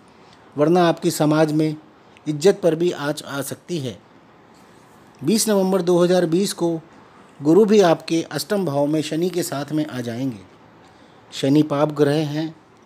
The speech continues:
और गुरु शुभ ग्रह हैं, तो गुरु यहाँ पर शनि पर कुछ लगाम भी लगाएंगे। साथ ही मकर राशि में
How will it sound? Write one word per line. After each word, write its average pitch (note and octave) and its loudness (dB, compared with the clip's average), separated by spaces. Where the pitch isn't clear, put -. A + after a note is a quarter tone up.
और C#3 0
गुरु D3 2
शुभ E3 0
ग्रह B2 -2
हैं, A#2+ -8
तो D3 2
गुरु C#3 2
यहाँ D3 2
पर D3+ 0
शनि D3+ 0
पर E3 4
कुछ F3 -4
लगाम D#3 4
भी F3+ 4
लगाएंगे। C3 -2
साथ C#3 -2
ही D#3+ 4
मकर C#3+ 0
राशि D3 -2
में D3+ 0